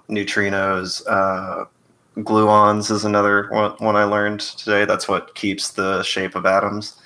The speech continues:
And they found that there was actually more stuff than what they hypothesized would come out of this collision.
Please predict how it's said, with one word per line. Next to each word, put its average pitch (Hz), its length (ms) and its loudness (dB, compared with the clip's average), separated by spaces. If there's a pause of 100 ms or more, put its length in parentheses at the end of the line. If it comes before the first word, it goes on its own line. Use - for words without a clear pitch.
(680)
And 101 420 0
they 104 180 4
found 110 340 4
that 104 160 4
there 101 160 2
was 101 140 -2
actually 98 340 -2
more 104 840 0 (420)
stuff - 680 0 (260)
than 101 180 -6
what 92 140 -6
they 95 420 -6 (320)
hypothesized 95 800 0
would 90 220 -6
come 107 160 -6
out 90 140 -2
of 90 120 -6
this - 140 -6
collision. - 560 -8